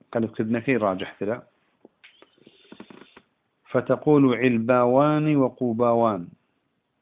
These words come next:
يعني بكيتا همزك بكيتا واو قلبك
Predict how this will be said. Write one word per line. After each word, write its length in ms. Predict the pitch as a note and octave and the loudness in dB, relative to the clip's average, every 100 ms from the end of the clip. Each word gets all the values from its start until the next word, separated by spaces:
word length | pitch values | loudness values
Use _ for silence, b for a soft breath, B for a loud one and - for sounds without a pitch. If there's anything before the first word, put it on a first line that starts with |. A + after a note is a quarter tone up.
| _ _ _ _ _ _ _ _ | _ _ _ _ _ _ _ _
يعني 360 | A2+ A2+ A#2+ A#2 | -8 -4 -4 -6
بكيتا 540 | A2 C3+ C#3 A#2+ B2+ B2 - | -4 -4 -2 -4 -4 -6 -6
همزك 420 | G#2+ A#2 A2 A2+ D3 | -8 -6 -8 -8 -8
بكيتا 720 | B2+ - C3 A#2 A2+ G#2 - _ _ _ _ _ _ - _ | -8 -4 -4 -2 -6 -8 -12 _ _ _ _ _ _ -20 _
واو 340 | A2+ C3 B2 G#2+ | -4 0 0 -2
قلبك 540 | - D3 C3+ B2+ | -2 -2 0 -4